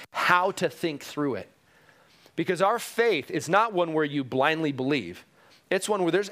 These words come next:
absolute truth to it. You can study it, and it's proven. And so help your kids learn how to think, 'cause they're gonna have to think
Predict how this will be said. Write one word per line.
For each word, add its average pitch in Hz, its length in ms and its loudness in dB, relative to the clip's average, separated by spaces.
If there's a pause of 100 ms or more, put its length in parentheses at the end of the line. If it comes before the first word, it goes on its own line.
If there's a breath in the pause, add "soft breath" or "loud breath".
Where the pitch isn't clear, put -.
absolute 196 560 0 (280)
truth - 420 -2
to 240 200 -2
it. - 200 -4 (220 loud breath)
You 190 120 -2
can 202 140 -2
study 254 400 0
it, 147 160 -4
and 170 140 2
it's 175 100 -4
proven. 214 380 -2
And 151 80 -2
so 175 240 2 (180 loud breath)
help 254 320 -2
your 285 80 -2
kids 196 260 -4
learn 190 160 0
how 214 100 2
to 165 60 2
think, - 420 -6
'cause 143 140 -4
they're 160 100 -2
gonna 196 140 0
have 170 260 -2
to 147 80 -6
think 160 500 -4